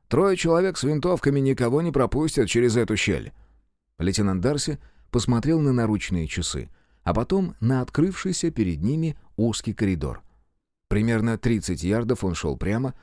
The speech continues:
затем загибался на северо-восток, где стенки его снова становились глиняными.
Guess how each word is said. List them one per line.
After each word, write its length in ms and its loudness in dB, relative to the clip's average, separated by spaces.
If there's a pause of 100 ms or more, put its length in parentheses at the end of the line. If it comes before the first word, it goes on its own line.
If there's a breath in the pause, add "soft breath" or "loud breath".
(220 soft breath)
затем 320 0
загибался 560 0
на 100 -4
северо-восток, 800 -2
где 300 0
стенки 340 -2
его 160 2
снова 300 0
становились 560 -2 (100)
глиняными. 560 -4